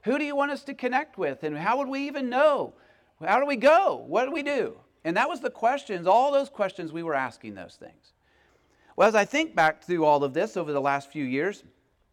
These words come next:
you think about our church and the fact that right across the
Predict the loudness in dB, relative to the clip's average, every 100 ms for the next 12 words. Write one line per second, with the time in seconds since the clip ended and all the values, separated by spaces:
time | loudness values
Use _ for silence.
0 | _ _ _ _ _ -2 0 0 2 6
1 | 6 4 2 2 2 -6 -10 -4 -2 -2
2 | -2 -8 -8 _ _ _ _ _ _ _
3 | 0 2 2 0 2 4 2 -6 -16